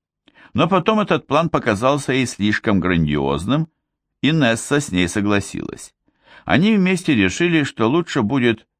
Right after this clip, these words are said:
позвать поменьше людей и устроить праздник дома, где можно в любое время удалиться в ванную или в свою комнату.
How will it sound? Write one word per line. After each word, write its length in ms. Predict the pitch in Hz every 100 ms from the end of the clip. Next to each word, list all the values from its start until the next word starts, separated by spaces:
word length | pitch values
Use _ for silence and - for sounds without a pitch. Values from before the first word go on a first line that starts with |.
| _
позвать 480 | 110 107 139 139 -
поменьше 580 | 120 120 107 76 - 80
людей 560 | 76 104 - 165 - _ _ _ _ -
и 120 | 143
устроить 560 | 165 - 226 208 147
праздник 500 | 143 165 156 151 127
дома, 520 | 78 87 85 80 85 - _ _ -
где 180 | 110 156
можно 340 | 156 147 147
в 80 | 143
любое 380 | 160 131 123 117
время 540 | 90 90 87 90 92 -
удалиться 680 | 95 92 90 85 - 76
в 80 | 67
ванную 640 | 78 135 139 135 127 127 127 _
или 240 | - 95 92
в 60 |
свою 320 | - 82 76 67
комнату. 640 | 67 69 85 90 -